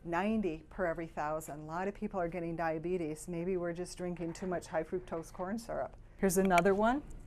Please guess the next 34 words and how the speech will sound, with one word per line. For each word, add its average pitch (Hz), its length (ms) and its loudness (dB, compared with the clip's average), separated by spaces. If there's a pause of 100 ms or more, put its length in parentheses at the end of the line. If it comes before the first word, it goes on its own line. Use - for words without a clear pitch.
(840)
hypertension. 202 880 4
But 202 160 6
look 262 140 6
at 285 80 2
that 247 180 12
green 226 280 10
line. 170 360 8 (1700)
Why 202 260 6
is 240 140 2
this 226 100 0
stuff 214 360 4
going 196 320 4
up, 220 180 4
do 170 80 -4
you 151 80 0
think? 143 320 -8 (3000)
So - 140 -6
we're 170 120 4
killing 202 420 6
off 185 300 8
the 180 100 2
good 185 200 8
biology 175 600 10
that's 175 200 8
in 175 80 4
our 160 120 6
body 165 320 12
that's 196 160 8
supposed 185 260 6
to - 80 2
be 165 80 6
fighting 208 480 10
this 147 160 4
stuff. - 580 4